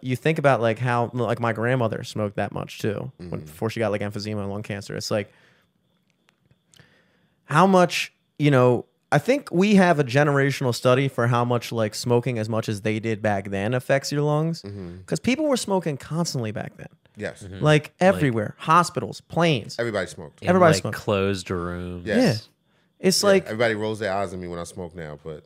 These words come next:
Speaker 2: I remember the whole fucking world smoked.
Speaker 1: It's like, yeah,
Speaker 2: <laughs>
Speaker 1: of course.
Speaker 2: Everybody smoked there. <laughs>
Speaker 3: Yeah,
Speaker 2: If
Speaker 3: I
Speaker 2: you're an adult, you smoked.
Speaker 3: It's weird. I think
Speaker 2: <laughs>
Speaker 3: we might have been the last generation to experience, like, going to a restaurant and them asking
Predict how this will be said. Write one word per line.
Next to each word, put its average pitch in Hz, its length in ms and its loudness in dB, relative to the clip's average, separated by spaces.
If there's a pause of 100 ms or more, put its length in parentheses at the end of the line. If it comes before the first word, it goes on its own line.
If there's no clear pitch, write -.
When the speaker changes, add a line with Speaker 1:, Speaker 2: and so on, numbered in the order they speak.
Speaker 2:
I 90 60 -10
remember 95 200 -8
the 87 60 -8
whole 95 180 -8
fucking - 460 -12
world 101 220 -10
smoked. - 440 -18
Speaker 1:
It's 170 160 0
like, 190 180 4
yeah, 202 180 6
Speaker 2:
<laughs> - 60 4
Speaker 1:
of 139 60 0
course. - 140 2
Speaker 2:
Everybody 135 460 6
smoked 123 400 -8
there. 87 200 -10 (400)
<laughs> - 120 -14 (380)
Speaker 3:
Yeah, 104 220 0 (220)
Speaker 2:
If 120 80 -2
Speaker 3:
I - 20 0
Speaker 2:
you're 147 140 0
an 151 80 -2
adult, 127 460 -2
you 110 100 -12
smoked. 95 480 -8 (160)
Speaker 3:
It's 117 180 -4
weird. 151 400 -4
I 113 140 -2
think 190 320 -6 (220)
Speaker 2:
<laughs> - 180 -20
Speaker 3:
we 120 240 -4
might 190 140 0
have 165 100 2
been 131 100 -6
the 135 80 0
last 104 340 0
generation 101 760 -4
to 92 80 -6
experience, 92 840 -6
like, 90 220 -6
going 92 280 -6
to 98 80 -4
a 90 60 -2
restaurant 92 580 -2
and 87 100 -12
them 87 100 -10
asking 85 800 -8